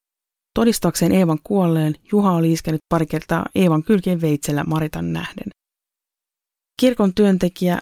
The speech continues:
löysi ruumiit aamulla, kun hän tuli työpaikalle ennen jumalanpalvelusta. Ensin löytyi kaksi ruumista kirkkoa ympäröivältä hautausmaalta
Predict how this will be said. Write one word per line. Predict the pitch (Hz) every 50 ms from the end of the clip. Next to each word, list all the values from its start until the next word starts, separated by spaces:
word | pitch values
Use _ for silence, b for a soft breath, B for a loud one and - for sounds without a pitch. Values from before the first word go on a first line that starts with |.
| - -
löysi | 185 170 170 160 - 170
ruumiit | 175 175 170 160 160 156 - -
aamulla, | - 180 175 165 160 156 151 151 151 151
kun | - - 160
hän | 156 147 160
tuli | 165 175 208 196 -
työpaikalle | - 156 151 147 - 151 147 - 156 151 147 143 143
ennen | 147 147 147 147 143 147
jumalanpalvelusta. | 147 147 147 147 147 160 170 170 - - 196 - - - 185 - - - - - _ _ _ _ _ _ _ _ _ _ _ _ _ _ -
Ensin | - 226 226 - 226 208
löytyi | 185 175 165 - 170 160
kaksi | - 170 165 - - 165
ruumista | 151 151 143 143 139 147 - - -
kirkkoa | - - 202 190 - - 185 165 165
ympäröivältä | 165 165 160 165 160 160 156 156 170 175 175 -
hautausmaalta | 160 151 156 151 151 - 170 170 160 - 175 170 165 165 - -